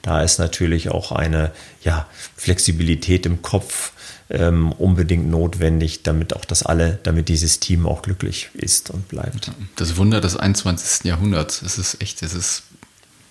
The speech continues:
Speaker 2: großartig, was heutzutage möglich ist.
Speaker 1: Ja.
Speaker 2: Allein, dass wir jetzt hier zu zweit in diesem Raum sitzen, mit diesen beiden Mikrofonen einfach nur einstecken und auf
Speaker 1: Ja.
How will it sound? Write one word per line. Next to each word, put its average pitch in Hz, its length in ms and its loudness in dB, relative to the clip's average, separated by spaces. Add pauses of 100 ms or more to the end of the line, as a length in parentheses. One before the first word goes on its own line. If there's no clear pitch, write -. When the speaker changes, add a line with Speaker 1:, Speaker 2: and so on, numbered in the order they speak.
(180)
Speaker 2:
großartig, 87 720 0
was - 180 -2
heutzutage 98 540 0
möglich 107 360 0
ist. 113 240 -4
Speaker 1:
Ja. - 60 0
Speaker 2:
Allein, 117 180 6
dass 113 180 4
wir 123 60 6
jetzt 120 160 4
hier 123 120 2
zu 107 120 -4
zweit 110 240 2
in 107 80 4
diesem 95 200 2
Raum 113 220 2
sitzen, 104 340 0
mit 101 120 -2
diesen 95 200 -2
beiden 92 200 2
Mikrofonen 101 540 0
einfach 98 180 -2
nur 92 160 0
einstecken 104 560 0
und 82 120 -4
auf 90 80 2
Speaker 1:
Ja. 101 120 4